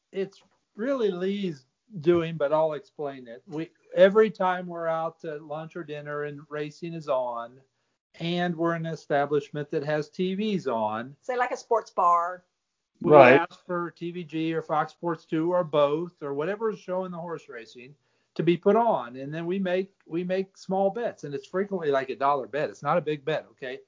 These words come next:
Speaker 1: um, for, like, <laughs> Belmont or, or Gulfstream or whatever it is, and, uh, and we bet for our waiter
Speaker 2: Or
Speaker 1: and,
Speaker 2: waitress.
Speaker 1: or waitress, and it goes on top of their tip. They can't lose.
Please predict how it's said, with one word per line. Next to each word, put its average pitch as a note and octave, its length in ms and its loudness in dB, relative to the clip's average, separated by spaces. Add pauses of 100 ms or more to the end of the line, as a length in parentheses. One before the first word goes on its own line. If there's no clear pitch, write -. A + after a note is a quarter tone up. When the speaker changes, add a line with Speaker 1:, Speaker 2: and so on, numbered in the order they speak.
(360)
Speaker 1:
um, C3+ 360 0 (120)
for, C#3+ 160 -6
like, C#3+ 260 -6 (120)
<laughs> C3+ 120 -14
Belmont C3+ 540 -2
or, B2 200 -10
or A3+ 220 -2
Gulfstream C3 540 -6
or B2 80 -8
whatever C3 340 -4
it B2+ 60 -2
is, B2 80 -10 (580)
and, D3 380 -6
uh, C3 300 -2 (720)
and D3+ 220 -10
we D#3 140 -2
bet F#3+ 260 4
for F3+ 200 2
our F3 160 0
waiter G3+ 400 -2 (500)
Speaker 2:
Or G#3+ 80 -10
Speaker 1:
and, E3 100 -8
Speaker 2:
waitress. A3 360 -8
Speaker 1:
or E3 180 2
waitress, D3 560 -2 (220)
and D#3+ 360 -4
it D#3 140 -2
goes F#3+ 260 6
on F#3+ 140 2
top A3 320 2
of A3 60 2
their G#3 100 0
tip. G#3 240 -2
They D#3+ 80 -8
can't A#3+ 340 -6
lose. G3 280 0